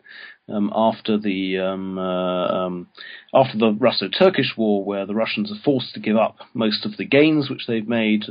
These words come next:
um, at the expense of the Ottoman Empire by the British and the French. Um, they're absolutely furious about this, and they decide they will take their revenge in Central Asia. Um, and this takes the form of, um, extensive military maneuvers towards the Afghan frontier, at least that is the plan.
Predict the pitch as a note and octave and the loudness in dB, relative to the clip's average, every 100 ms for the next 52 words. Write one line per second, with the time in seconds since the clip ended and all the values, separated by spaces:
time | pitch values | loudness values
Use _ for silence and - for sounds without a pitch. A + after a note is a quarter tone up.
0 | - A2 G2+ F#2+ G#2+ - C3+ B2+ A#2 A2 | -4 -2 -2 -6 -8 -2 -2 0 -2 -2
1 | G#2 G#2+ G2+ G2 G#2+ G#2 G#2 G2+ G2 A#2 | -2 -4 -4 -4 -2 0 0 0 0 0
2 | A2 - - - - D3+ D3+ - - - | 0 -2 -6 -8 -2 0 2 -2 -8 -14
3 | - - _ A2+ A#2 A2+ A2+ A2 G#2 A#2+ | -20 -20 _ -2 2 4 2 2 2 2
4 | - A2 G#2 G#2 - F3+ F3+ C#3+ B2+ A2+ | 0 -4 -6 -8 4 6 8 4 0 -6
5 | A2 A2 A#2 G#2+ - B2 A#2 G#2+ G#2+ A#2 | -6 -6 -6 -8 -10 -6 -4 -4 -4 -4
6 | G#2+ G2+ G#2 A#2 F#2+ G#2 G2+ G#2 G2+ - | -2 -4 -4 -6 -4 -4 -2 -2 -2 -4
7 | G2+ - F#2 G#2 G#2 G2 F#2+ - - - | -6 -6 -4 0 2 2 -2 -10 -18 -20
8 | - _ A2+ A#2 A#2 A2 - - B2+ D3 | -20 _ 4 6 6 4 -2 -2 2 4
9 | - C#3+ - B2+ C#3+ B2+ B2+ A#2+ G#2+ G2+ | 4 0 0 -2 2 4 4 2 0 0
10 | G2 - - A2 G#2 G2+ B2 - C#3+ C3 | -2 -8 -6 -2 -2 -2 -2 0 0 0
11 | B2+ D#3+ D3+ - B2+ A#2+ C#3 F3 A#2+ G#2+ | 0 0 0 0 0 4 4 4 2 -2
12 | G#2 A#2 A2+ G#2+ A2 G#2 - G2 G2+ A2 | -2 -4 -4 -4 -6 -8 -10 -10 -4 -4
13 | F#2 - - - - G2+ G#2 A2 - - | -4 -8 -10 -10 -8 -6 -8 -10 -14 -2
14 | D3 F2 | 0 0